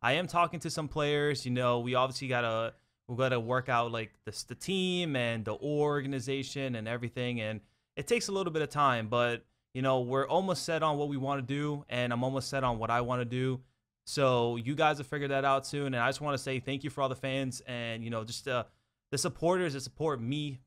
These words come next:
personally. I really appreciate it. I feel like,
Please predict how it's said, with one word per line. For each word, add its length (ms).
personally. 800
I 80
really 240
appreciate 400
it. 60
I 80
feel 180
like, 300